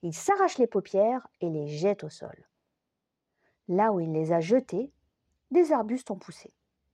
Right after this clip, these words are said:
Il grignote ses feuilles et non-,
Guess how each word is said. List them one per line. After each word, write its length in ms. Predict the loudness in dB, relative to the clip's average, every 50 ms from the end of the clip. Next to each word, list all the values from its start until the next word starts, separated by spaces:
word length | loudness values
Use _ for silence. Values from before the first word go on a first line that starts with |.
| _ _ _ _ _ _ _ _ _ _ _ _ _ _ _
Il 140 | -10 -8 -8
grignote 480 | -8 -2 0 0 2 2 0 -4 -6 -8
ses 180 | -8 -10 -10
feuilles 460 | -10 -8 -6 -2 0 0 0 -2 -4 -4
et 80 | -2 0
non-, 360 | 2 2 2 2 0 -2 -6